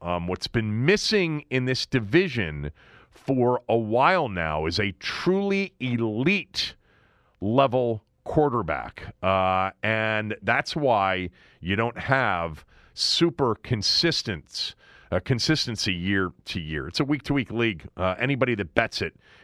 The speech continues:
can tell you that, um, and could have told you that twenty years ago. But it was fun to see the <laughs> Cowboys go down in particular. Uh, I got much more satisfaction, more satisfaction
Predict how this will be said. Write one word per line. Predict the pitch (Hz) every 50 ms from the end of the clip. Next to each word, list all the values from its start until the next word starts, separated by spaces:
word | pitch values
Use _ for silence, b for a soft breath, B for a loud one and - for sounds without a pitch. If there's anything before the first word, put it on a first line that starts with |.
| b b
can | - 117 104
tell | - - - 110 104
you | 98 90
that, | 82 80 78 76 76 - - - b b b b b b b b -
um, | 87 87 87 85 87 90 90 -
and | - 92 95 90
could | - - 123 104
have | 98 -
told | - 117 107 98 85
you | 90
that | 82 87 85 82 _ -
twenty | - - 104 95 87 82 80 - _
years | - 80 85 82 78 78 73 - - - - _ -
ago. | 78 78 76 76 76 67 62 58 64 71
But | - 135 147
it | 143 135
was | 156 214 262 262 - -
fun | - - 165 160 139 98 73 65 - - b b b b b b b b b b b b
to | - - 139
see | - - - - 175
the | 143 117
<laughs> | - - - -
Cowboys | 113 104 98 113 113 107 - - 123 -
go | - - 120
down | - 120 107 107 104 101 98
in | 95 92 87
particular. | - - 95 92 - - 92 - - 90 76 67 62 60 - B B B B B B B B B
Uh, | - 123 127 127 -
I | - 196
got | 220 254 214 196 175
much | 160 156 165 185 185 - -
more | 196 175 170 160 147
satisfaction, | - - - 156 143 139 135 127 - - - 135 135 135 - - 135
more | 139 - 381 359
satisfaction | - - 190 180 175 165 - - 175 165 156 147 - - 165 143 120